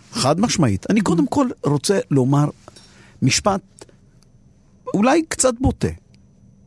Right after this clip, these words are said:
אין לי כמעט שום טענה כלפי הימין. נתניהו עושה, אה, אה, את מלאכתו במרכאות, שאני מתעב אותה, אוקיי, את האופן שבה הוא עושה אותה. אבל אנחנו,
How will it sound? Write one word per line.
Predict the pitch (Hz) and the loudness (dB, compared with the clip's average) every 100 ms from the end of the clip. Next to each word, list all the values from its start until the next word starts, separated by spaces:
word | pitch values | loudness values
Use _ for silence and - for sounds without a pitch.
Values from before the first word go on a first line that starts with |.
| - - - | -20 -12 0
אין | 247 262 | 4 4
לי | 277 220 _ - | 4 0 _ -2
כמעט | 185 156 160 190 - - | 0 2 2 0 -4 -12
שום | - 175 175 | 0 2 2
טענה | - 117 120 123 | 0 2 4 2
כלפי | - 82 - | 0 -2 -2
הימין. | 98 87 87 76 101 - - - _ _ _ _ _ - - - - - 127 | 0 -2 -2 -4 -6 -12 -20 -20 _ _ _ _ _ -20 -20 -20 -20 -4 2
נתניהו | 135 - 139 160 190 190 175 | 2 4 6 6 6 4 2
עושה, | 127 135 - 196 190 190 - - - - - _ - | 0 2 2 4 4 2 0 -14 -20 -20 -20 _ 0
אה, | 147 143 - | 4 4 4
אה, | 139 - 131 | 2 4 2
את | - | 4
מלאכתו | 156 151 - - 196 | 4 4 2 2 2
במרכאות, | 170 151 143 - 147 151 - | 4 2 0 0 2 2 2
שאני | - 120 120 - - - - | 2 2 2 -2 -10 -4 2
מתעב | 151 - 151 190 190 | 2 2 0 2 2
אותה, | 170 - - - _ _ - | 0 -4 -10 -20 _ _ -6
אוקיי, | 107 185 156 | -2 2 2
את | - | 2
האופן | 131 - 156 | 0 2 2
שבה | - 127 127 | 2 2 2
הוא | 123 113 | 2 0
עושה | 117 - | 0 2
אותה. | 202 113 87 - - - - - - | 2 0 -6 -8 -20 -20 -20 -20 -6
אבל | 101 120 120 | -2 0 2
אנחנו, | 127 180 - 98 | 4 4 2 -4